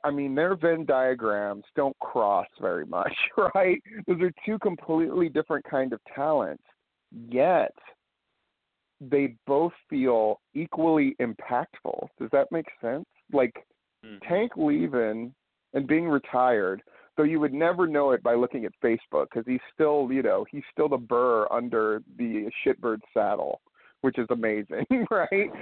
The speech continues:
Speaker 1: But,
Speaker 2: <laughs>
Speaker 1: but, you know, he occupies a space that is so uniquely him.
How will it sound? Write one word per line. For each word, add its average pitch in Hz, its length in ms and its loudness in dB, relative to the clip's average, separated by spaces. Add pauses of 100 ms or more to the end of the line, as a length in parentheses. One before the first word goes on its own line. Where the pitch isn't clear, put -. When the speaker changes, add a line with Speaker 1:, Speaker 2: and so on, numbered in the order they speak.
(260)
Speaker 1:
But, 160 220 4 (360)
Speaker 2:
<laughs> - 380 -10
Speaker 1:
but, 143 200 2 (880)
you 175 160 -4
know, 156 100 4
he 147 320 -4
occupies 170 800 0
a 147 80 -6 (160)
space 104 460 2 (180)
that 113 160 2
is 113 140 -2 (160)
so 143 240 6
uniquely 120 580 0
him. 92 460 -10